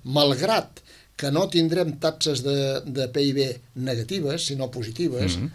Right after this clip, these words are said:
Speaker 1: d'indicis positius, resultarà que encara la inèrcia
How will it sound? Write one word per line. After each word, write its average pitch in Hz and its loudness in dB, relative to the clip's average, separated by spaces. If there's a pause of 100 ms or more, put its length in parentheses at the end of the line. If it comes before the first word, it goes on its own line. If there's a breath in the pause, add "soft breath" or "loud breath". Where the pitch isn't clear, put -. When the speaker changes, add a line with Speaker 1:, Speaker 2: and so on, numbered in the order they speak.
(120)
Speaker 1:
d'indicis 131 0
positius, 151 -2 (320 soft breath)
resultarà 147 -2
que 214 -4
encara 190 0 (260 soft breath)
la 143 2
inèrcia 165 6